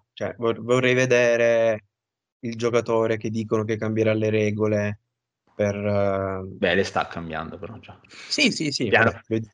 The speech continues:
Speaker 2: è il suo
Speaker 1: cioè,
Speaker 2: primo
Speaker 1: app-,
Speaker 2: anno, è tutto,
Speaker 1: esatto,
Speaker 2: però
Speaker 1: no, sto dicendo le cambierà solo perché ha una carriera davanti,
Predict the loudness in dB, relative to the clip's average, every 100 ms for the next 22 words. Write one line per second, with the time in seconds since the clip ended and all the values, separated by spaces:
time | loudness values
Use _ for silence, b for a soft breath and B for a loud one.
0 | _ -2 -2 0 4 4 4 2 2 6
1 | 6 4 0 -2 -4 -4 -2 0 0 0
2 | -2 0 0 -2 _ -10 -6 0 2 2
3 | 2 0 2 4 2 0 -4 -4 -8 -6
4 | -6 -6 -6 -4 -2 -2 -4 -10 -18